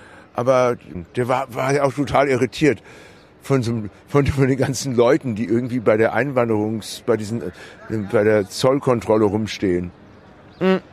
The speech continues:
Okay. Ich in die Pension komme. Ich melde mich wieder.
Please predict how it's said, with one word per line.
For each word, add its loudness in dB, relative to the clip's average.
Okay. -2
Ich -4
in -2
die -2
Pension 0
komme. -2
Ich -10
melde 2
mich -6
wieder. 0